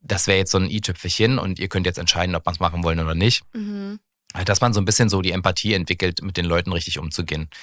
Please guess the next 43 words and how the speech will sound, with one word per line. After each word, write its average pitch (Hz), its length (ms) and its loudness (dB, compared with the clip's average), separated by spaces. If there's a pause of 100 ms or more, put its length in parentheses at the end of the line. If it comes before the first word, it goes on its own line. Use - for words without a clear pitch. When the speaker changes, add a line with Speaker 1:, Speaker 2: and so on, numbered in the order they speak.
(360)
Speaker 1:
Ja, 98 200 4
ich - 80 -2
glaub, 151 120 4
ich 175 80 2
hab 214 60 4
die 196 80 2
nötige 147 280 4
Lockerheit 170 460 2
entwickelt, 185 560 -4
einfach 165 320 2
um 131 160 0
den 107 120 2
Tag 104 280 2
gut 123 160 -2
zu 104 80 -4
begleiten. 104 320 2
Der 101 60 4
ist - 80 -2
immer 127 100 4
noch 110 120 4
anstrengend, 151 540 0
weil 113 100 -4
man 104 120 0
einfach 95 220 -2
viel 110 160 0
Speaker 2:
Mhm. 104 60 2
Speaker 1:
steht 135 320 4 (180)
und 110 160 4
Speaker 2:
Glaub 233 320 2
ich. 208 180 -4 (240)
Speaker 1:
immer 127 140 6
auf 120 80 6
der 117 100 4
Suche 135 220 6
ist 165 120 4
nach 117 120 2
dem 110 100 2
nächsten 107 280 2
coolen 98 260 2
Schuss, 202 420 0
so. 208 240 2
Speaker 2:
Ja. 214 220 -6
Speaker 1:
Ja, 110 240 2